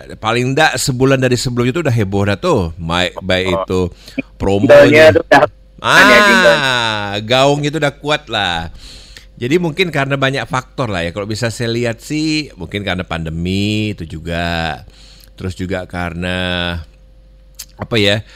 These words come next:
Speaker 1: selama ini kan kita selalu, eh, terutama pihak fifa lah ya, berusaha,
Speaker 2: Ah.
Speaker 1: eh, menyampaikan sebuah pesan bahwa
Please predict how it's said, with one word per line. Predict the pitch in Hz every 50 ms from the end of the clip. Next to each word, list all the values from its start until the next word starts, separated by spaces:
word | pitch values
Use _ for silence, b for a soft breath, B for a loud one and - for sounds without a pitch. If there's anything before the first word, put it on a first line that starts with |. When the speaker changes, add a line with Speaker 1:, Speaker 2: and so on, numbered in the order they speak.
| b b
Speaker 1:
selama | b - - 135 135 139 139 143
ini | 147 147 165 165
kan | - 180 175
kita | 151 165 143 185
selalu, | 156 - 151 139 127 127 143 160 170 170 170 170 156 - - - - - _ - - - -
eh, | - 113 123 123 123 123 123 120 120 120 120 117 117 117 113 113 107
terutama | - 120 110 - 117 131 147 - - - -
pihak | - 123 113 107 107 101 -
fifa | 120 113 - 147 131 113
lah | 95 85
ya, | 78 76 76 82 92 101 98 B B B B B B B B B
berusaha, | - 104 110 104 - 117 104 98
Speaker 2:
Ah. | 107 104 117 120 123 123 127 135 135 b b b b b b b b -
Speaker 1:
eh, | - 95 95 95 98 92 92 92 92 92
menyampaikan | 95 98 101 98 98 90 - 98 98 110
sebuah | 107 107 104 98 92
pesan | - - - 117 110 104
bahwa | 98 92 95 92 92 92 90